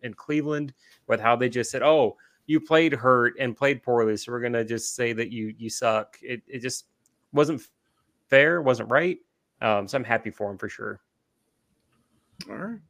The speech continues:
Speaker 2: Question. Uh, looking at, 'cause I just mentioned the, the N F C East and coaches. So looking at Sirianni,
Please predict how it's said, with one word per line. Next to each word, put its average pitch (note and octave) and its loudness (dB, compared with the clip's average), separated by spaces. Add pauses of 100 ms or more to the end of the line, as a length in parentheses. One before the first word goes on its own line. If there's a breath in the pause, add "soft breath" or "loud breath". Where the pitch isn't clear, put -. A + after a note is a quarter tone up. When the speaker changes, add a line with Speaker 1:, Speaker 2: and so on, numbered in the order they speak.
(340)
Speaker 2:
Question. - 4 (800)
Uh, C#3 -2 (920)
looking F#3+ 6
at, F3+ 6
'cause D3 6
I D3 8
just D3+ 0
mentioned D3 2
the, B2+ 0 (120)
the B2+ 2
N C#3 2
F C3+ 0
C C3+ -2
East - -4
and A#2+ -4
coaches. - -2 (640)
So C#3 4
looking D#3+ 2
at D3 6 (220)
Sirianni, F3+ 4